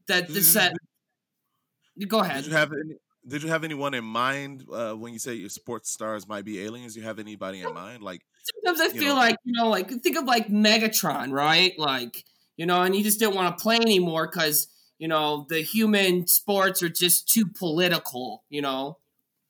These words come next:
Speaker 2: So you think he may be like, is that why he retired? He went back to his home planet,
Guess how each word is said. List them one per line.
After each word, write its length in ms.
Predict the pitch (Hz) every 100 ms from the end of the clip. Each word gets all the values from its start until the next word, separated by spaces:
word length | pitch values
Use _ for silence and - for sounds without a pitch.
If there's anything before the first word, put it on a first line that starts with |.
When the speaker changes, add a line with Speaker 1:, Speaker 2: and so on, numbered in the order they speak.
| _ _
Speaker 2:
So 160 | - 135
you 140 | 131
think 180 | 147 123
he 80 | 131
may 160 | 123
be 120 | 117 113
like, 220 | 110 101
is 220 | 104 98
that 120 | 107
why 140 | 107 104
he 80 | 107
retired? 420 | 98 117 110 117
He 60 |
went 160 | 98 98
back 160 | 98 -
to 100 | 98
his 100 | 95
home 180 | 95 92
planet, 380 | 101 123 -